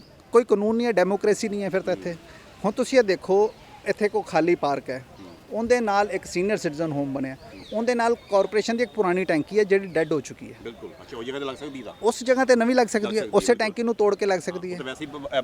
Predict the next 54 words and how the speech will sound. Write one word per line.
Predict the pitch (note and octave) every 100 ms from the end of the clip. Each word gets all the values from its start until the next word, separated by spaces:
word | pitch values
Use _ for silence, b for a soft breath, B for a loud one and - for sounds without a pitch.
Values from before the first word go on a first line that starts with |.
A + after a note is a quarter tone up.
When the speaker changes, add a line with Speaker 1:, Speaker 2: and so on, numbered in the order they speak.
| -
Speaker 2:
ਖਤਮ | C3 D3+ D3
ਹੈ |
ਤਾਂ। | C3 C3+
Speaker 1:
ਵੈਸੇ | D#3+ F3+ F3+
ਹੀ | B3
ਖਤਮ, | A3 A3+ A3+
ਉਹਦੇ | A3+ B3
ਤਾਂ | A#3
ਨਵੀਂ | G#3 G#3 A#3
ਟੈਂਕੀ | A3+ G3
ਬਣਾ | A3 G#3+ F#3
ਦਿਓ। | F#3+
Speaker 2:
ਹੂੰ। | - - -
Speaker 1:
ਉਹਦੇ | A3 B3+ C4+
ਨਾਲ | C4+ C4+
ਕਈ | A#3+ C4
ਹੋਰ | G3 A3+
ਇਨਕਰੋਚਮੈਂਟਸ | C#4 C4 A#3 G3+ G3 A#3+ A#3 A3+
ਹੋਈਆਂ | F#3 E3
ਹੋਈਆਂ | D3+ D#3
ਗ੍ਰੀਨ | G3+ F3+ F#3+
ਬੈਲਟ | D#3+ C#3+
'ਤੇ, | C3 A3+
ਉਸ | A#3 A#3+
ਇਨਕਰੋਚਮੈਂਟਸ | A#3+ G#3 G#3+ A#3 A#3+ -
ਨੂੰ | B3+
ਖਤਮ | A3+ B3+
ਕਰ | B3 A3
ਦਿਓ। | G#3
Speaker 2:
ਹੂੰ। | G3 - - - - -
Speaker 1:
ਠੀਕ | A#3+ B3+
ਹੈ, |
ਜੇ | B3 C#4
ਉਸ | B3 B3
ਤੋਂ | -
ਬਾਅਦ | A#3+ A#3 C4+
ਵੀ | C#4+
ਨਹੀਂ | C4+ D4+
ਹੁੰਦੀ | A#3+ E3+ F3
ਹੈ, | F3
ਤੁਸੀਂ | A#3 A#3+ C4 G#3
ਆਸ-ਪਾਸ | F#3 - G#3 G3
ਦੀ |
ਪਬਲਿਕ | A3 F3+ D#3+ F3+
ਨੂੰ | G3+
ਕਲੈਕਟ | G3+ - D#3+ D#3+ D#3
ਕਰੋ, | E3 A3
Speaker 2:
ਹੂੰ। | C#4+ - F#3 E3+
Speaker 1:
ਇੱਕ | A#3+ B3+
ਸ਼ਾਰਟ | - F3 F3 F#3+
ਜਿਹੀ | A3+
ਮੀਟਿੰਗ | G3 D3 D3+
ਬੁਲਾਓ, | D#3 E3+
Speaker 2:
ਹੂੰ। | A#3+ - -